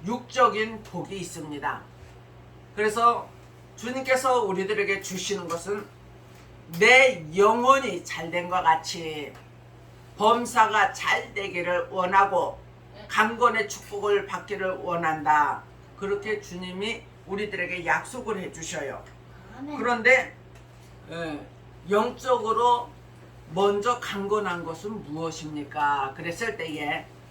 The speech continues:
Speaker 1: 예배드리는 거예요. 말씀을 우리가 무장을 하면은 내 영이 튼튼해진다, 강건해진다.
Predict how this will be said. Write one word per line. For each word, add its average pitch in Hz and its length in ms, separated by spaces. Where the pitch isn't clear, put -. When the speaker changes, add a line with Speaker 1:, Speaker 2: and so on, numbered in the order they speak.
Speaker 1:
예배드리는 233 720
거예요. 160 500
말씀을 202 840
우리가 180 500
무장을 196 540
하면은 170 480
내 180 300
영이 226 540
튼튼해진다, 269 1080
강건해진다. 220 1120